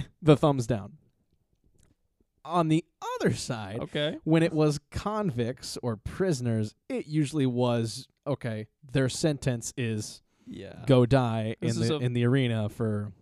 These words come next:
Speaker 1: entertainment.
Speaker 2: Right, we're having some fun.
Speaker 1: Y-, yeah, right. Um,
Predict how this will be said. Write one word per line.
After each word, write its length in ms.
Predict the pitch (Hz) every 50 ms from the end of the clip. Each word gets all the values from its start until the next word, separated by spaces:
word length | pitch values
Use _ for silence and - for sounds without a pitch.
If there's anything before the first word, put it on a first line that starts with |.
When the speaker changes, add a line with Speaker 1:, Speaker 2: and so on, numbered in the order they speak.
| _ _ _ _ - - - _ _ _ _ _ _ _ -
Speaker 1:
entertainment. 500 | - 104 101 - - 135 113 95 87 - -
Speaker 2:
Right, 100 | - -
we're 80 | - -
having 160 | - - -
some 120 | - - -
fun. 360 | - 120 85 - - 180 180 -
Speaker 1:
Y-, 120 | - 104 - -
yeah, 460 | 170 156 147 165 170 160 120 107 -
right. 320 | - 160 156 139 127 113 - _ _ _ - _ _ - _ -
Um, 500 | 104 117 113 113 110 107 104 104 107